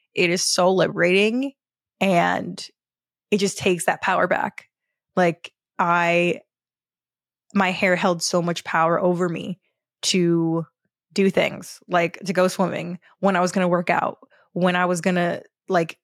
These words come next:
if I could go in the rain, what I was gonna wear. <sighs> Oh, just even thinking about that still is giving me the heebie-jeebies. I do not miss that at all. Um, yeah, don't, don't,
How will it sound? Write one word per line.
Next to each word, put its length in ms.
if 340
I 80
could 140
go 140
in 80
the 80
rain, 360
what 140
I 60
was 160
gonna 200
wear. 440
<sighs> 60
Oh, 420
just 220
even 240
thinking 220
about 220
that 120
still 200
is 260
giving 220
me 80
the 100
heebie-jeebies. 640
I 120
do 100
not 180
miss 180
that 220
at 140
all. 220
Um, 580
yeah, 280
don't, 240
don't, 340